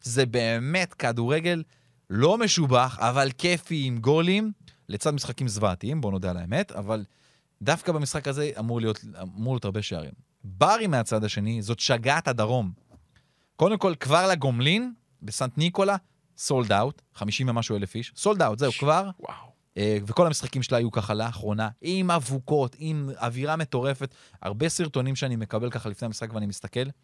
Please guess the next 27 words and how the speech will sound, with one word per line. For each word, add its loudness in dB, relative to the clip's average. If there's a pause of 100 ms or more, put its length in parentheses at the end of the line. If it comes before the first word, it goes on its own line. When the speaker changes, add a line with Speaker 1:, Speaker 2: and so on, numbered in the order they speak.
(460)
Speaker 1:
ברי 0
זאת -4
חוויה 0
אמיתית, -6 (140)
גם -4 (100)
עיר -2
מגניבה -2
כזאת, -8
אה, -6
ב-, -8 (480)
אה, -6
בצפון, -6
אחלה -2
ים -2
יש -6
באזור, 0 (1160)
וכמובן 0
היא 0
ב-, 4
בבעלותו 0
של -8
משפחת -6
דה -4
לאורנטיס, -4
הבעלים -6
של -8
נפולי. -8